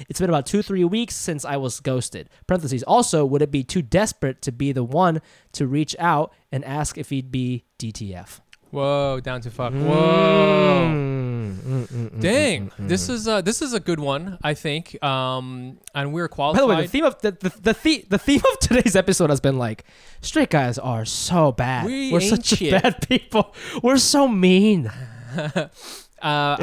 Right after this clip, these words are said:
Speaker 1: It's really
Speaker 2: always,
Speaker 1: crazy,
Speaker 2: I always
Speaker 1: man.
Speaker 2: think about, um, when, when, when we had your f-, your friend on and, and, and, uh, she was saying, like, how, um, dudes, we only give, like, seventy percent.
Speaker 1: Thirty.
Speaker 2: Or, or, yeah,
Speaker 1: Yeah.
Speaker 2: yeah, the thirty percent, whatever it is.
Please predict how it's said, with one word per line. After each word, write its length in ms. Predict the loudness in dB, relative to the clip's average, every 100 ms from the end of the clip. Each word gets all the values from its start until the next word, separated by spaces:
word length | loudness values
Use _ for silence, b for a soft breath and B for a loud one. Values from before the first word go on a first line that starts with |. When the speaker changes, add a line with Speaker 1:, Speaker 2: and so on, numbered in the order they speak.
| 0
Speaker 1:
It's 120 | 2
really 80 | 4 4
Speaker 2:
always, 40 |
Speaker 1:
crazy, 300 | 4 4 2
Speaker 2:
I 40 | 0
always 180 | -2 -4
Speaker 1:
man. 60 |
Speaker 2:
think 160 | -8 -6
about, 340 | -2 -2 -2
um, 400 | -6 -8 -10 -16 -18 -18 b b b b _
when, 200 | -12 -8
when, 160 | -6 -6
when 140 | -6
we 100 | -6
had 180 | -6 -6
your 100 | -8
f-, 140 | -14 _ _ _ -14
your 120 | -12
friend 300 | -8 -8 -6
on 200 | -6 -6
and, 220 | -10 -12
and, 320 | -12 -12 -12 -16 _ -14
and, 380 | -12 -12 -12 -10
uh, 380 | -10 -10 -12 -14
she 140 | -14
was 120 | -14
saying, 220 | -12 -12
like, 160 | -10 -10
how, 320 | -8 -6 -8 b b b b -12
um, 480 | -10 -10 -12 -16 -20 _ _ _ -20 -20 _ _ -10
dudes, 500 | -2 2 2 -2 -8
we 320 | -8 -4 -4
only 300 | -4 -6 -6
give, 400 | -6 -6 -4 -6
like, 220 | -6 -8 _ -20
seventy 400 | -8 -6 -6 -12
percent. 480 | -12 -12 -10 -10 -12 _
Speaker 1:
Thirty. 240 | -2 0 0 -6
Speaker 2:
Or, 80 | -10
or, 260 | -8 -4 -4
yeah, 240 | 0 0
Speaker 1:
Yeah. 0 |
Speaker 2:
yeah, 220 | 0 -4 -8
the 80 | -6
thirty 240 | -4 -4
percent, 340 | -6 -8 -10 -8
whatever 280 | -6 -4 -6
it 80 | -8
is. 240 | -8 -12